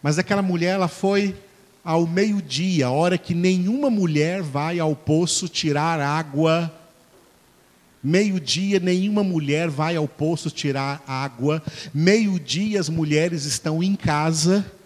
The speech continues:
usando a água que tiraram no dia anterior e fazendo comida para o seu marido, para a sua família. Meio-dia.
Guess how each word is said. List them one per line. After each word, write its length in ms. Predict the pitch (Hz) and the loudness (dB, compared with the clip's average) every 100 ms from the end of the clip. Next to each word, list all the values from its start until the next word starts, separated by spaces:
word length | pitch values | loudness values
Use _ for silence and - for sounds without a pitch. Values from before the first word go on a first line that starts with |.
| - - | -20 -8
usando 720 | 185 202 170 180 214 262 220 214 | 0 2 2 2 2 0 0 -2
a 60 | |
água 420 | 170 170 190 180 | 0 -2 -2 -4
que 140 | 190 190 | -4 -4
tiraram 580 | - 190 156 160 156 147 | -4 -2 -2 0 2 2
no 160 | 143 | 0
dia 440 | 127 135 196 196 196 | -2 -4 0 0 0
anterior 760 | 147 143 151 131 120 143 185 170 - - - | -2 2 2 4 6 6 6 0 -10 -20 -10
e 80 | 160 | -8
fazendo 440 | 156 190 170 196 | -2 0 0 -4
comida 520 | 185 202 175 185 175 175 | 0 0 0 -2 -2 -2
para 140 | 165 | -2
o 40 | |
seu 220 | 151 160 156 | -2 0 2
marido, 460 | 143 131 156 165 | 2 4 4 2
para 120 | 160 | 2
a 40 | 151 | 0
sua 180 | - 156 | 2 2
família. 680 | 160 147 135 139 147 151 - - - - - - | 2 4 6 4 2 -2 -6 -20 -20 -14 -12 -4
Meio-dia. 680 | 135 147 165 110 117 107 | 0 0 -2 -4 -4 -4